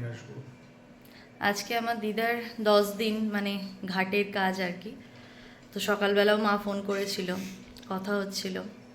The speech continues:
Speaker 2: তারপর আমার বাবার বাড়ির ফ্যামিলিতেও আমাদের, আহ, আমরা তো চ্যাটার্জি, আমাদের চ্যাটার্জি ফ্যামিলিতে সব থেকে যে বড় ছিল এক দাদু, সেই দাদুও গতকাল রাত্রে মারা গেছে। মানে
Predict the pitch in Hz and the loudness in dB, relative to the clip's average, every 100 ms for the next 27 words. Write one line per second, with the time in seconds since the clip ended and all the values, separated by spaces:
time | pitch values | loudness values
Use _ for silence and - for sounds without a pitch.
0 | - - - - - 190 190 196 208 208 | -18 -18 -18 -20 0 2 4 4 4 4
1 | 202 208 208 190 202 208 208 214 214 196 | 2 2 6 6 6 4 4 2 0 0
2 | 196 202 208 208 196 202 - - - - | 0 0 0 -2 -4 -6 -12 -18 -20 -6
3 | 190 190 196 202 196 - - 185 185 180 | -2 0 4 2 2 -4 -4 -2 0 -2
4 | - 190 196 202 220 214 190 208 220 277 | -4 -4 -2 -2 -2 -2 0 0 0 0
5 | 214 202 208 - 190 190 190 196 202 202 | 0 0 0 0 -2 -2 -4 -4 -2 -2
6 | 208 214 208 190 - 196 208 190 202 196 | -4 -4 -4 -6 -6 -2 0 0 0 0
7 | 185 185 208 - 196 190 185 185 175 190 | 0 0 0 0 0 -2 0 0 0 -2
8 | 190 - - - - - - 202 190 175 | -4 -6 -12 -16 -14 -8 2 4 4 4
9 | 208 214 190 190 190 202 190 190 - 190 | 2 2 2 0 -2 0 2 0 -2 -2
10 | 190 175 175 175 175 185 190 196 | -2 -2 -2 -4 -6 -6 -2 0